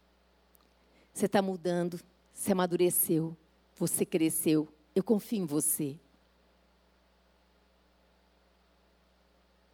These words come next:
Nós precisamos investir na vida dos nossos filhos.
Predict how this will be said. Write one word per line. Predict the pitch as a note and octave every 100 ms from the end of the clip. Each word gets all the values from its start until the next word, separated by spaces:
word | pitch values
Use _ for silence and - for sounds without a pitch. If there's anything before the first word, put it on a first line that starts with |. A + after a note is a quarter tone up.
| _ _ _ _ _ _ -
Nós | G3
precisamos | - G#3 G3+ G3+ G3 -
investir | G3 F#3 F3 - - F#3 E3+
na | E3
vida | D3 D#3 D#3
dos | D3+
nossos | D#3+ D#3+ - - -
filhos. | D#3+ D3+ C#3 -